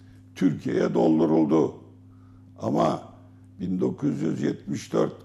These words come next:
Kıbrıs Harekatı'ndan sonra Amerika ile Türkiye'nin arası, e, soğudu.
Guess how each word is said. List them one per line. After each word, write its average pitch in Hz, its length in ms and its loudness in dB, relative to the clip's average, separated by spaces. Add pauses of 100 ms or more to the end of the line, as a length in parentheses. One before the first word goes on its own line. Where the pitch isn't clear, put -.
Kıbrıs - 400 -4
Harekatı'ndan - 1000 -2
sonra - 500 -2 (1500)
Amerika 135 540 -2
ile - 260 -2
Türkiye'nin 127 540 -4
arası, 127 680 -4 (1200)
e, - 80 -8 (1080)
soğudu. - 640 4